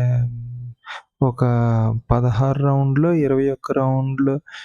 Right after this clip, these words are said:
ఈ హరే కృష్ణ నామం జపించాను, లేకపోతే కూర్చునేమో ఈ ఏదో ఒక గంట, గంట సేపు ఏదో పూజలన్నీ చేశాను. మరి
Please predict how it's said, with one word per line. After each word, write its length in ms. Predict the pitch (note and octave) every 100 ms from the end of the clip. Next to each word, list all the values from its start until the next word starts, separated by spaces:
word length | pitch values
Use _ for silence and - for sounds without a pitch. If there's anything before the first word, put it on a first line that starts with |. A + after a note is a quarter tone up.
| - _ B2+
ఈ 160 | B2+ -
హరే 240 | C3+ C3+
కృష్ణ 440 | C3+ C3+ B2+ - C3+
నామం 420 | C3 B2+ B2+ B2+
జపించాను, 680 | B2+ A#2+ C3 B2+ C#3 C3 C3+
లేకపోతే 880 | C3 B2 B2 - C3 B2 - C3 B2+ _ _ _ _
కూర్చునేమో 880 | - C#3+ C#3 - D3 C#3 C#3 C3+ C3+ C3+ C3 B2+ B2 B2+ B2+
ఈ 80 | B2 B2 A#2+ B2+ B2+
ఏదో 200 | C3+ C3+ _ _ _ -
ఒక 300 | C3 - C3+
గంట, 320 | B2+ C3 -
గంట 500 | C3 B2+ B2+ B2 B2
సేపు 540 | - C3+ C3+ - C3+ C3+
ఏదో 180 | C3+
పూజలన్నీ 680 | C3 - C#3 C3+ C3 C3 C3+ B2
చేశాను. 520 | B2+ B2 C3 B2 F#3+ - - - - _ _ _ -
మరి 460 | F3+ D3 D3 D3